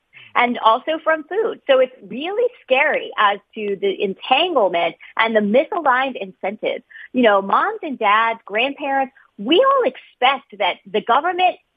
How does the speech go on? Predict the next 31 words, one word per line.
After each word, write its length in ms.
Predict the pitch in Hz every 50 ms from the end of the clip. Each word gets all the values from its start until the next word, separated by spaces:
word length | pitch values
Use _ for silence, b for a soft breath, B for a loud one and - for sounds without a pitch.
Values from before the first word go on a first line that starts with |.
| _ -
you 100 | 247 294
know, 100 | 254 233
we 120 | 233 294 453
don't 200 | 571 587 466 277
want 160 | 277 269 -
the 60 | 233
government 360 | - 220 202 196 202 196 -
to 80 | - 202
do 180 | 165 202 175
a 40 | 170
whole 260 | 160 - 214 196 190
lot 220 | 190 196 196 190 -
for 80 | - 214
us. 100 | 202 202 -
We 80 | 208
w-, 200 | 185 175 196 185 -
we 120 | 214 214
would 120 | 190 185 175
like 200 | 208 262 285 -
them 120 | 294 269
to 80 | 247 214 -
fight 240 | - 220 214 208 170
wars 400 | 180 214 254 262 254 254 254 254 -
and 80 | 196
protect 380 | - 185 - - 220 208 - 180
our 100 | 180 175
borders 460 | - 285 302 294 285 277 262 254 247 220
and 120 | 190 175 b b b b b _
protect 300 | - 214 247 233 - -
our 100 | 175 185 -
sovereignty, 560 | 262 269 285 285 277 285 269 294 285 262 254